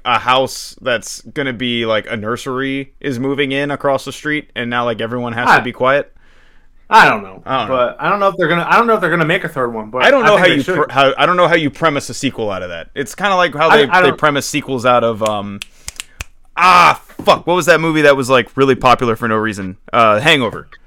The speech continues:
Speaker 2: Yeah, you know, The Hangover Two is one of the worst movies I've ever seen.
Speaker 1: Oh, it's terrible. It's such a
Speaker 2: It's
Speaker 1: waste
Speaker 2: so
Speaker 1: of
Speaker 2: bad.
Speaker 1: time. Such a waste of time.
Speaker 2: The f-, the first one's, like, it doesn't hold up, but it was funny at the time.
Speaker 1: Good premise. Um, also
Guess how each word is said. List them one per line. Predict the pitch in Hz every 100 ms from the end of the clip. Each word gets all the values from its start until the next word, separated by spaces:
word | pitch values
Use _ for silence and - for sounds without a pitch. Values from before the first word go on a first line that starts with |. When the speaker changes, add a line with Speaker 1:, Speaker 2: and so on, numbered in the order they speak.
| - - _ - _ - _ - - - - - - - - - - - -
Speaker 2:
Yeah, | 165 160 147 143
you | 175
know, | 185 180 175
The | 170 170
Hangover | 202 233 214 190
Two | 185
is | 175
one | 165 165
of |
the | 139
worst | 147 143
movies | 143 139 123
I've | 120
ever | 113
seen. | - 113 110 110
Speaker 1:
Oh, | -
it's | -
terrible. | - 165 139 - - -
It's | 147 - 135 127
such | 185 156
a | 143
Speaker 2:
It's |
Speaker 1:
waste | 139 131
Speaker 2:
so | 127
Speaker 1:
of |
Speaker 2:
bad. | 113
Speaker 1:
time. | 98 92 - -
Such | - 214 -
a | 120
waste | 107 92
of |
time. | 101 87 -
Speaker 2:
The | 151
f-, | - _ _ _ -
the | 180
first | 220 269 277
one's, | 277 202
like, | 165 170 160 - - -
it | 170
doesn't | 220 226 202
hold | 190 175
up, | 156 190 175
but | 156
it | 160
was | 147
funny | - 156 143 127 127
at | 131 123
the | -
time. | 113 98
Speaker 1:
Good | 147 131
premise. | - 113 98 - - - -
Um, | 113 107 104 101 _ _
also | 156 147 - 135 113 98